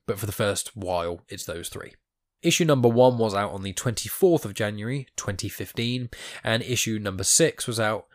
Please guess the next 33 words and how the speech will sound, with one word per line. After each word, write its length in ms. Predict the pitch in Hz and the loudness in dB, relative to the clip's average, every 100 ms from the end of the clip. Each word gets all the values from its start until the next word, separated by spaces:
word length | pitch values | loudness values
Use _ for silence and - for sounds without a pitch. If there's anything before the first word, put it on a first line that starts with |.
| _ - | _ -10
June 220 | 104 95 | -6 -6
the 80 | 95 | -6
third, 360 | - 101 87 | -2 -2 -2
twenty 180 | - 92 | -6 -10
fifteen. 440 | 87 - 90 95 98 - - - - | -12 -12 -12 -12 -16 -18 -18 -12 -2
And 240 | 107 110 | -2 0
the 260 | 110 110 110 _ _ | 0 -2 -4 _ _
Skywalker 560 | - - 135 139 127 120 | -2 2 4 4 4 2
Strikes 600 | - - 107 98 - - _ | 0 0 -2 -2 -4 -6 _
story 480 | - - 135 117 104 | 4 6 6 4 0
arc, 440 | 104 127 - - | 0 0 -2 -8
as 200 | - 104 | -4 -2
the 180 | 104 92 | -2 -2
six 440 | - - 117 - - | 0 2 2 0 -2
issues 480 | 123 - 104 110 113 - | -2 -2 -2 0 -2 -4
of 180 | 92 | -12
the 60 | - | -10
first 340 | - 98 95 | -6 -4 -4
run 80 | 95 | -6
of 80 | 90 | -6
Star 160 | - 107 | -2 -2
Wars 120 | 104 | 0
comics, 340 | 117 113 - - - - | -2 -2 -6 -12 -18 -12
was 280 | 135 156 156 | 6 6 8
released 500 | 143 120 113 110 - - - - - | 6 4 2 0 -4 -8 -20 -10 -4
as 160 | 110 | -2
the 100 | 110 | -2
collection 560 | - 120 104 - 110 101 | -2 0 -2 -2 -6 -6
in 240 | 90 98 - | -8 -10 -8
October 540 | - 101 - 123 110 98 | -8 -8 -4 -2 0 2
sixth, 480 | - 151 - - - _ | 2 2 -2 -14 -18 _
twenty 220 | - 104 | -6 -4
fifteen. 500 | 92 98 110 104 107 | -6 -8 -6 -6 -6